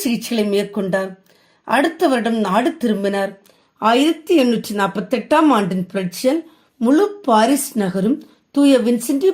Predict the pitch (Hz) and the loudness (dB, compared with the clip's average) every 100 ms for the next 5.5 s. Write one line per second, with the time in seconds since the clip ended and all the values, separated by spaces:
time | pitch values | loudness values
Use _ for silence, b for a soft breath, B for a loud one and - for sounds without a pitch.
0 | 381 254 233 233 214 - 214 220 262 - | 0 -2 0 0 -2 -2 0 0 0 -2
1 | 202 180 240 277 214 202 175 202 - 202 | -4 -2 0 0 0 -2 -2 -4 -4 -4
2 | 180 190 175 196 202 _ _ 202 226 269 | -4 -6 -8 -8 -10 _ _ -4 0 0
3 | 349 320 320 262 - 226 233 247 277 277 | 2 0 -2 -6 0 2 2 0 2 2
4 | 302 339 247 - 233 190 214 302 277 - | 2 2 0 -2 -4 0 2 2 2 -2
5 | 233 208 208 196 | -4 -2 0 0